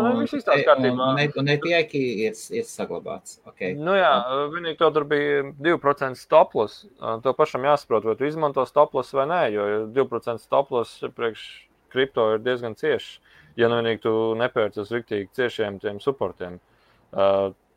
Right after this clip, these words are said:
Speaker 1: budžeta grupās tev
Speaker 2: Ok,
Speaker 1: bija.
Speaker 2: tad, tad, tad vēlreiz iet, ir atpakaļ pie budžeta grupām. Ā, rediģēt
Speaker 1: Jā, es defaultā
Speaker 2: un
Speaker 1: liktu,
Speaker 2: stop
Speaker 1: ka
Speaker 2: loss.
Speaker 1: nav stop loss. Es defaultā uzklikotu tur use mīnus,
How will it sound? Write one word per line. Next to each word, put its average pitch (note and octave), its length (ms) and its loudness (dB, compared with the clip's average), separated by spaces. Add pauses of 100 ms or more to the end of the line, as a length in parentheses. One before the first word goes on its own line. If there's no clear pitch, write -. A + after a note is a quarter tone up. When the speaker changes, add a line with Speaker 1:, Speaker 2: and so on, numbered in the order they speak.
(300)
Speaker 1:
budžeta A2 320 0
grupās G2 400 -2
tev F2+ 140 -2
Speaker 2:
Ok, - 20 -8
Speaker 1:
bija. C3+ 280 4 (100)
Speaker 2:
tad, B2+ 320 -4
tad, C3+ 160 0
tad B2+ 160 -2
vēlreiz A#2 340 2
iet, A#2+ 240 -4
ir B2+ 160 -4
atpakaļ A2 320 -6
pie A#2 80 2
budžeta A#2 400 0
grupām. C#3+ 540 -2
Ā, B2 160 -6 (180)
rediģēt D3+ 320 -2
Speaker 1:
Jā, D3+ 240 6
es F3+ 80 -6
defaultā E3+ 480 6
Speaker 2:
un D3 80 6
Speaker 1:
liktu, D#3+ 220 0
Speaker 2:
stop C3 80 -6
Speaker 1:
ka C#3 80 6
Speaker 2:
loss. C#3+ 80 0
Speaker 1:
nav D3 180 0
stop - 320 2
loss. G2 300 -4
Es C3 100 -4
defaultā C3+ 480 8
uzklikotu A#2 640 2
tur A#2 160 0
use C3 320 2
mīnus, B2+ 380 -6